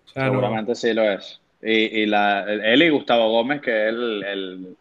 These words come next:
Speaker 2: el capo que tiene en la defensa.
Speaker 1: Es una cagada de central, a mí me parece una cagada de central.
Speaker 2: Ah, no, a mí
Speaker 1: No.
Speaker 2: me gusta mu-, a mí me gusta mucho Gustavo Gómez, pero eso es debate para otro día. Cero cero, no
Speaker 1: Ah.
Speaker 2: pasaron del empate Uruguay y Paraguay en el Centenario de Montevideo.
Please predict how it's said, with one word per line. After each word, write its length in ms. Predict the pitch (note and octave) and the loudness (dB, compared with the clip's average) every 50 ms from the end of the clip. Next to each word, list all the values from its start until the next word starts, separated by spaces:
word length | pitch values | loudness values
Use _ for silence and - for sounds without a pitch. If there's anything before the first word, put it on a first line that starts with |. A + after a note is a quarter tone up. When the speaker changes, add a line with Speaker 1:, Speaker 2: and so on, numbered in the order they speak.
| _ | _
Speaker 2:
el 180 | - G2+ G2 - | -12 -12 -8 0
capo 320 | - G#2+ G#2 G#2+ - B2 | 2 4 4 4 2 0
que 100 | A2+ A#2+ G2 | 0 0 -2
tiene 260 | G#2+ G#2 G#2 A2 A#2+ | -2 -4 -4 -4 -2
en 80 | B2 | 0
la 80 | A#2 G#2+ | 0 -2
defensa. 500 | G2 G2 - G#2 G2+ G2+ - - A#2+ - _ _ _ _ _ _ _ _ _ _ _ _ _ _ _ _ _ _ _ - - _ | -2 -2 -6 -8 -10 -8 -8 -8 -10 -10 _ _ _ _ _ _ _ _ _ _ _ _ _ _ _ _ _ _ _ -20 -20 _
Speaker 1:
Es 80 | - B2+ | -8 -6
una 240 | B2+ C#3+ D#3+ E3+ - | -2 0 0 0 0
cagada 300 | - A2+ G#2 G#2 A#2+ C#3+ | 0 0 2 4 4 2
de 60 | C#3 | 2
central, 440 | C3+ C3 A#2 A#2 - - C3+ B2+ A#2+ | 0 -2 -6 -4 0 2 2 2 2
a 60 | A#2 | 0
mí 80 | A#2+ C3 | -2 -6
me 60 | C#3+ | -6
parece 260 | C#3 C#3+ C#3 C3 - | -6 -6 -6 -6 -6
una 180 | C#3 D3 D3 D3 | -6 -8 -8 -8
cagada 340 | - A2+ G#2+ G2+ A#2 B2+ C3+ | -8 -8 -6 -4 -2 -2 -2
de 40 | C3 | -4
central. 380 | - A#2 A#2 - - A#2+ A#2 A#2 - | -6 -10 -10 -8 -8 -8 -6 -4 -2
Speaker 2:
Ah, 120 | G#2+ G#2+ | -2 0
no, 120 | G#2 G#2 G2+ | 0 0 0
a 20 | G2+ | 0
mí 40 | G2 | -2
Speaker 1:
No. 40 | B2+ | -2
Speaker 2:
me 100 | - G2 | 0 0
gusta 260 | G#2+ A2 - - A2+ | 0 0 0 0 -2
mu-, 180 | A2 A2 A2 G2 | -2 -2 -2 -2
a 100 | G#2 G#2 | -4 -6
mí 80 | G2+ | -6
me 80 | G2+ G#2 | -4 -4
gusta 220 | G#2+ G#2+ - B2 | -4 -4 -2 -2
mucho 220 | A#2 A#2+ A#2 - B2 | -2 -2 0 0 0
Gustavo 240 | A#2+ B2 B2 A2 | 2 2 2 2
Gómez, 140 | A#2 B2+ B2+ | 2 2 0
pero 140 | - B2 A2 | 0 -2 0
eso 120 | - - B2+ | 0 2 4
es 40 | C3+ | 6
debate 280 | C#3 C#3 C#3 C3+ C#3+ | 6 6 6 4 2
para 200 | C3+ C#3+ B2 A#2 | 0 2 2 2
otro 200 | A2+ A2 C#3 C3+ | 0 2 2 4
día. 260 | B2+ A#2+ A#2 A2 G#2+ | 4 4 4 2 0
Cero 240 | - - C3 C3 C#3 C3+ | 0 2 2 2 2 2
cero, 260 | - D#3 D3+ D3+ D3+ | 4 4 4 4 4
no 100 | C#3 C3 | 2 0
Speaker 1:
Ah. 60 | - | -2
Speaker 2:
pasaron 380 | - - - - C#3+ C#3+ D3 D3+ | -2 -4 -2 0 0 0 0 0
del 140 | D3+ C3+ | -2 -4
empate 480 | B2 A#2 G2+ - A#2 A#2 F#2+ C3+ C#3+ C3+ | -4 -4 -4 -4 -4 -4 -2 -2 -4 -4
Uruguay 460 | - B2+ A#2+ A2+ A2+ A#2+ A#2 B2 C3 B2+ - | -4 -8 -12 -8 -6 -4 -2 -2 -2 -4 -4
y 100 | C3+ B2+ | -8 -12
Paraguay 540 | A#2+ - B2 A2+ G#2+ G#2+ A2+ A#2+ B2+ C3+ C3+ | -6 -6 -4 -4 -4 -2 -2 0 0 0 -2
en 80 | C3 | -2
el 100 | B2+ B2+ | -6 -14
Centenario 420 | - A#2 A2 G2 A2 G#2 G#2 A2+ B2 | -14 -14 -12 -10 -10 -10 -8 -8 -8
de 60 | C3 | -6
Montevideo. 640 | C3+ C3+ A#2+ A#2 A2 G#2+ A2+ C3+ D#3 D#3+ D#3+ D#3 | -6 -6 -4 -4 -2 0 2 2 2 2 0 -2